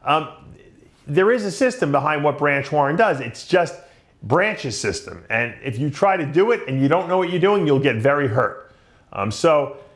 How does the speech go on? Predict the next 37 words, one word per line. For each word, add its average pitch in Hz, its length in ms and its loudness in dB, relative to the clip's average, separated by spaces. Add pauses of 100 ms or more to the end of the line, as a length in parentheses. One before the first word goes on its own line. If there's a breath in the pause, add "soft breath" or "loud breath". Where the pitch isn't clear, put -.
that's 185 380 0
why 170 240 -2
Branch 139 480 -2
grew 151 360 2
doing 90 320 -4
that. 80 340 -10
Now, 156 200 2
if - 140 -12
Branch 233 480 -2
trained 185 340 -2
conventionally, 190 540 -2
I 214 160 -2
don't 277 160 0
know. 120 160 0
Maybe 208 400 0
he 220 100 -2
would 226 160 2
have 233 80 0
looked 240 160 -2
the 220 80 -2
same. 233 320 0
Maybe 202 240 2
he 208 140 2
wouldn't 185 280 0
have. 233 240 -2 (120)
I 180 240 -2
really 214 280 0
don't. 208 140 0
Maybe 160 160 0
he 180 80 0
wouldn't 160 200 0
have 131 80 -8
torn 156 200 -2
as 135 100 -2
many 139 160 -2
muscles. 175 480 -2 (360 loud breath)
But - 360 -4